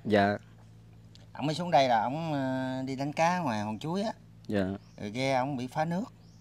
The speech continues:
Speaker 1: Dạ.
Speaker 2: Cho nên ổng giái ông mà nếu, à, độ ông vô được á, thì, à,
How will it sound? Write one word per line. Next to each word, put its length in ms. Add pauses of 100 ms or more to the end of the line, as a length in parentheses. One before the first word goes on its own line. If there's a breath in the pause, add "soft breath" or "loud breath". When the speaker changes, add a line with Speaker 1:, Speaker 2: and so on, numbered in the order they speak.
(140)
Speaker 1:
Dạ. 180 (300)
Speaker 2:
Cho 120
nên 240
ổng 120
giái 280
ông 240
mà 100
nếu, 280
à, 140
độ 300
ông 180
vô 300
được 260
á, 100 (440)
thì, 340
à, 160